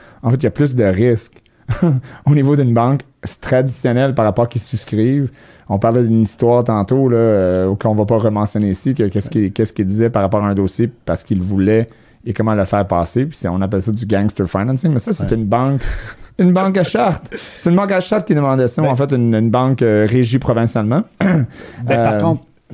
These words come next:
Speaker 2: ils doivent quand même suivre les, les règlements de asfi et tout ça.
Speaker 1: En théorie.
Speaker 2: En théorie.
Speaker 1: Mhm.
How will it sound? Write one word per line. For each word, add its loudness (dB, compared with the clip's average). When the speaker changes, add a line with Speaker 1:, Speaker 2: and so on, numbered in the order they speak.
Speaker 2:
ils -2
doivent 2
quand 0
même 2
suivre 0
les, 0
les 0
règlements 0
de 0
asfi -4
et 2
tout -16
ça. -4
Speaker 1:
En 2
théorie. 0
Speaker 2:
En -2
théorie. -2
Speaker 1:
Mhm. 0